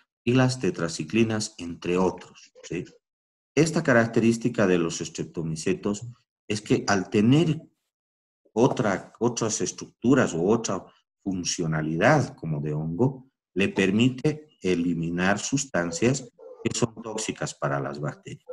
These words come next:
Y nosotros las utilizamos como antibacterianos, ¿no? Están tan distribuidos en la Tierra que existen más de quinientas especies, ¿no? Que pueden estar tanto en el medio ambiente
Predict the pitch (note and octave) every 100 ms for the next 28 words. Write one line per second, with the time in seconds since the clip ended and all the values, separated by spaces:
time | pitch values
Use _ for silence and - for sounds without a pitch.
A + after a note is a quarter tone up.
0 | - - F#2 - - A#2 A2 A2+ A2+ B2+
1 | B2 B2 A#2+ B2 C3+ C#3+ C#3+ - _ _
2 | _ A2 G#2+ G#2+ F2+ D#2 - D#2+ C2+ C#2
3 | - _ _ - A2+ A#2 - _ _ _
4 | - G#2+ C#3 D3 C#3+ E3 F#3+ E3 D3+ B2
5 | A2+ A#2+ B2+ A#2+ G2+ F2+ F2 F2+ G2 G#2
6 | F2+ - G#2 - F#2+ A2 D#3+ C#3+ B2 F#2
7 | F2+ F2 E2+ - - - - C#2 - A2
8 | D#2+ - _ _ - F2+ - _ _ -
9 | F2 G#2 G#2 F#2 - G2 F#2+ G#2 G#2+ G2
10 | F2 E2+ F2 F2 F#2 G2+ E2 D#2+ C#3 -